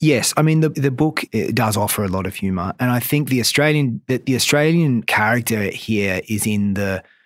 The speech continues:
the way that many emotions sit next to each other, I think. Like, we're, we're very good at pulling the tension. Um, and so, and I, I think that's true of life. Like, I just think that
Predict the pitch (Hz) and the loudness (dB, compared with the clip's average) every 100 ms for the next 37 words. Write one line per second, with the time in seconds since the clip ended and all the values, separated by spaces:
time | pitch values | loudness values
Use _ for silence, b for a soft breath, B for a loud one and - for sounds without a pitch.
0 | b 135 127 131 135 143 120 120 113 113 | b 0 2 2 2 2 0 0 2 2
1 | 110 101 101 - 98 87 - 90 90 90 | 2 0 0 0 0 0 -2 -4 -6 -6
2 | - 101 92 92 90 78 76 - 65 - | -2 -2 -2 -2 -2 -4 -6 -8 -12 -12
3 | - 117 113 143 127 131 123 143 139 127 | -6 -2 0 0 0 0 0 2 0 0
4 | 120 147 110 92 - - 104 101 - - | 0 0 0 -2 -6 -4 -2 -2 -6 -18
5 | _ - 143 147 107 87 104 107 - 95 | _ -4 2 2 2 0 -2 0 0 -2
6 | - _ 107 104 101 95 104 98 - 110 | -8 _ -2 0 0 0 0 0 0 0
7 | 101 98 - 175 180 151 117 220 311 311 | 0 -2 -2 -2 0 0 2 0 -2 -2
8 | 330 - - - 151 123 95 87 92 - | -2 -2 -2 2 2 2 0 -2 -4 -6
9 | - - 160 175 160 214 196 - 160 135 | -16 -2 0 0 0 0 -2 0 -2 -2
10 | 139 120 | -2 -4